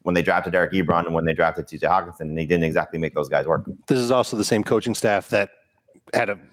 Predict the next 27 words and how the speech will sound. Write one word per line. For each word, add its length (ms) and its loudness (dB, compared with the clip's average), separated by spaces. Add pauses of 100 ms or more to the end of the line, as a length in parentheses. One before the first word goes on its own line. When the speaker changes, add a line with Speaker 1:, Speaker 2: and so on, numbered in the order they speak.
(100)
Speaker 2:
bird's 280 0
eye 200 2
view 300 0
of 180 -2
Higbee 360 0
when 140 2
he 80 2
broke 300 0
out 200 0
for 240 -4
that 200 0
five 300 0
game 240 0
stretch, 380 0
and 60 -2
then 160 2
they 160 2
really 440 0
didn't 240 0
do 160 2
anything 260 0
with 140 0
it 120 -4
the 140 -2
whole 420 0
season 480 2
after. 560 -2